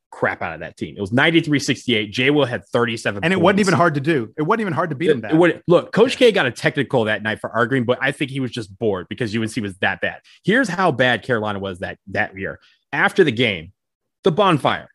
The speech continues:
Speaker 1: right? One of the glorious traditions in Duke, in Duke lore, we have a bonfire after the U N C victory at home.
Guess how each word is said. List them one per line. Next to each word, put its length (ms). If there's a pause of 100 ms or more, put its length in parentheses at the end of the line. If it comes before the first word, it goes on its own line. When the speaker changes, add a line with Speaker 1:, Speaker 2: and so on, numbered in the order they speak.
Speaker 1:
right? 280 (600)
One 140
of 80
the 40
glorious 360
traditions 480
in 120
Duke, 220 (300)
in 160
Duke 180
lore, 340 (160)
we 120
have 140
a 40
bonfire 460
after 260
the 100
U 120
N 80
C 340
victory 500
at 140
home. 360